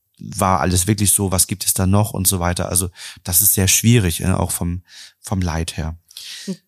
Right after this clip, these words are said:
Speaker 2: das finde ich halt auch mal so spannend, durch dieses Geheimnis, durch diese Lüge, die da entstanden ist, die kann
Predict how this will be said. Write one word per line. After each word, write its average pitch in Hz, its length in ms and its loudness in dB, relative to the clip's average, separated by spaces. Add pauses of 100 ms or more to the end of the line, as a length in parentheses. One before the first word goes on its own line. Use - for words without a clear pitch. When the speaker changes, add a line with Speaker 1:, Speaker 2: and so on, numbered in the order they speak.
(140)
Speaker 2:
das 226 220 0
finde 262 140 -4
ich - 60 -8
halt 202 100 -2
auch 208 60 -2
mal 208 120 -6
so 190 100 -4
spannend, 214 360 -2
durch 175 140 -10
dieses 180 320 -6
Geheimnis, 247 560 -4
durch 196 160 -10
diese 180 220 -8
Lüge, 247 420 -6
die 220 160 -12
da 202 180 -4
entstanden 196 640 -4
ist, - 200 -6
die 185 80 -10
kann 202 380 -8